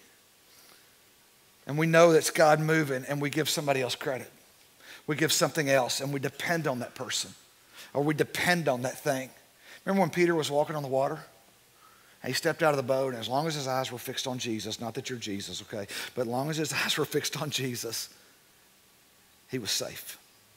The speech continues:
But the moment he took his eyes down, at that moment, his dependence became on him and his legs and his courage and his moment. And what did he do? He sank.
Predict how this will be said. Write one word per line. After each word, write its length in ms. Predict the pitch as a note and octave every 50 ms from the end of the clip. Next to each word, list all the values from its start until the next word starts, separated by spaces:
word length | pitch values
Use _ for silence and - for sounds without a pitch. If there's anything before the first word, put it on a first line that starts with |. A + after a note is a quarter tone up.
| _ - - - _ - _ _ _ _ _ - - - _
But 100 | B2+ -
the 80 | C3+ A#2+
moment 600 | B2+ C3 C3 C3+ C3+ D3 D#3 D#3+ E3+ E3 - - - - - - - _ _
he 120 | - B2+ A#2+
took 200 | - - C3 -
his 160 | B2+ A#2+ A2+
eyes 400 | G2+ G#2 A#2 A2 - - - - - - _ _ _ _ _ _ _
down, 240 | - F#2+ F2 E2+ E2+ D2 - _ _ _ _ _ _ _ _ _ _ _ _ _ _ _ _ _ _ _ - - - -
at 200 | - C#3+ D3+ D3 -
that 140 | D#3 C#3+ -
moment, 500 | C#3 B2 A2 F#2 F2+ - - _ - - - _ _ _ _ _ - - - - -
his 160 | - C3 A#2
dependence 520 | - A#2+ - - D#3 C#3+ C3 A2+ A2 G2+ -
became 360 | - - - - C3 A#2 A#2
on 80 | A2+ G#2+
him 340 | - - D3+ A2+ E2 F2+ F#3+ - _ _ _ _ _ _ _ _ _ _ _ - - - - - - - - - - - - -
and 120 | B2 C3+
his 280 | - E3+ D#3 C#3 - -
legs 280 | A#2+ A#2 G2 G#2+ G#2+
and 120 | C3+ B2 -
his 200 | D3 D#3 C#3 -
courage 440 | - - C#3 A2 F2+ E2+ A2 A2+
and 100 | C3 A#2
his 220 | A#2 C#3 C#3+ - A#2
moment. 260 | B2+ A2+ A2+ A#2 A#2
And 100 | B2 B2
what 120 | B2+ C#3
did 80 | C#3+ C#3
he 60 | C#3
do? 180 | B2 C3 B2+ C3
He 160 | A2 A2+ A2+
sank. 580 | - - - - - - - - - - -